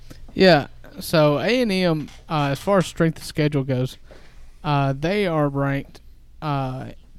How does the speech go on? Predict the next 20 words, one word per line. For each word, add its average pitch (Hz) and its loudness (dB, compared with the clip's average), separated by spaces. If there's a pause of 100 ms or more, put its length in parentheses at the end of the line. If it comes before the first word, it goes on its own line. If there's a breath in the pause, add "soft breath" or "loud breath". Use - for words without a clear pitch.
(320)
eleventh. 139 -6 (340 loud breath)
You 147 -2
know, 135 -2
the 143 -2
big 170 0
games 160 -4
that 139 -10
they're 139 -8
gonna 139 -4
have, 135 -6 (800 soft breath)
uh, 139 -2
they're 147 0
gonna 156 0
go 139 0
at 147 -4
Miami 151 -2
in 131 -6
week 143 -2
number 139 -6
two. 151 0